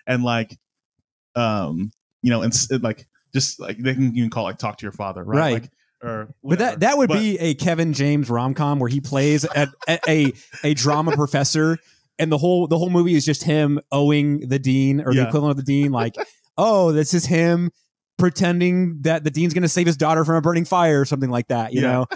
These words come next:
Speaker 2: But yeah, I, I definitely agree with that. That could be a whole bottle episode.
Speaker 1: And then, but they, and then they make that into a joke.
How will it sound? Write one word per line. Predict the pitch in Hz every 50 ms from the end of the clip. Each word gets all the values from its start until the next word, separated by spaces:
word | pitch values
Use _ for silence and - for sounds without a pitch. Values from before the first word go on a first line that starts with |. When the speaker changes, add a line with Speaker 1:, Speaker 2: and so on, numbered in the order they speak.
| - - - 202
Speaker 2:
But | 175 202 233
yeah, | 277 320 240 143 123
I, | 143 175 196 180 165
I | 160
definitely | 180 214 208 - 202 175 156
agree | 127 139 170
with | 196 -
that. | 127 110
That | 131 -
could | - 160 139
be | 139
a | 127 117
whole | 110 135 135 120
bottle | - 113 123 120 107
episode. | 110 - 131 - - 98 92 90 90 95 -
Speaker 1:
And | 139 147
then, | 147 143 139 135 _ _ _ _ _ -
but | 156 156
they, | 156 160 151 139 -
and | 156 156
then | 165 147 123 107 _ -
they | 139 143
make | 135 139 147 143
that | 151 147 -
into | 139 131 - 131
a | 127 117
joke. | 107 117 123 107 98 _